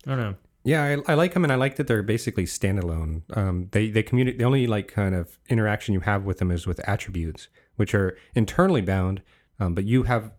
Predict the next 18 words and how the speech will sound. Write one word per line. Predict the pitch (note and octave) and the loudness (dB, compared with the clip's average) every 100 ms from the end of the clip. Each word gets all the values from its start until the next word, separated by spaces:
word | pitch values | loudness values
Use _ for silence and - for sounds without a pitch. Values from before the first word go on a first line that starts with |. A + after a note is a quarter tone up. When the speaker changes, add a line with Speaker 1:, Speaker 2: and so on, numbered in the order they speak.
| - | -2
Speaker 2:
no, | G#2 G#2 A#2 A#2 A#2+ A2+ A2+ - | 2 4 4 4 2 0 -2 -2
you | A2 | 0
know, | F#2+ | 0
ability | F2+ G#2+ A2 G2+ | 0 0 2 0
to | F#2 | 0
see | - | 0
the | G#2 | 0
internals | F#2 - G2+ F2+ | 0 0 0 0
from | - F2+ | -2 0
Ember, | B2+ C#3 F#2 - - - | 2 2 0 -4 -4 0
which | D3 | 2
is | C#3+ | 2
basically | A2+ C#3 C#3+ A#2 G2+ | 2 0 0 0 2
how | |
you | G2 | 0
should | G2 - | -2 0
write | G2+ F2+ | 0 0
your | F2+ F2+ | -2 -2